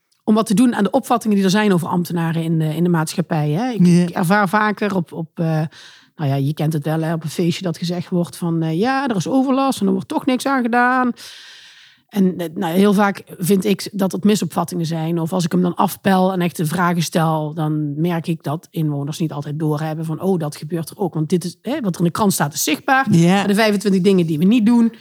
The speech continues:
Speaker 1: of die
Speaker 2: Die
Speaker 1: we
Speaker 2: zijn
Speaker 1: ook
Speaker 2: er.
Speaker 1: doen, maar die, die zijn dan niet zichtbaar.
Speaker 2: Nee, nee.
Speaker 1: Nou, op basis daarvan heb ik gezegd, "Ik wil graag een, eh,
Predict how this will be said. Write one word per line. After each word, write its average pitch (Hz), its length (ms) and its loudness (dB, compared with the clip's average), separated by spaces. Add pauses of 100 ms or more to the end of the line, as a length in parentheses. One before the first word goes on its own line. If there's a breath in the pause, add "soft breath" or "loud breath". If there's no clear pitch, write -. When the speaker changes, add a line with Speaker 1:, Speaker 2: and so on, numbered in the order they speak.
(300 loud breath)
Speaker 1:
of 190 120 2
die 180 100 4
Speaker 2:
Die - 0 -
Speaker 1:
we 170 60 6
Speaker 2:
zijn - 140 4
Speaker 1:
ook - 60 4
Speaker 2:
er. 196 60 4
Speaker 1:
doen, 240 240 4 (360)
maar 180 100 -4
die, 180 200 0
die 196 120 2
zijn 165 160 0
dan 180 100 2
niet 185 160 2
zichtbaar. - 380 -2
Speaker 2:
Nee, 175 300 6 (140)
nee. 190 220 2 (240)
Speaker 1:
Nou, - 160 0
op - 60 2
basis 208 140 2
daarvan 247 240 2
heb 233 100 0
ik 226 60 -4
gezegd, - 260 -2
"Ik 196 100 -10
wil 220 120 2
graag 190 260 -2
een, 170 160 0
eh, 156 160 -2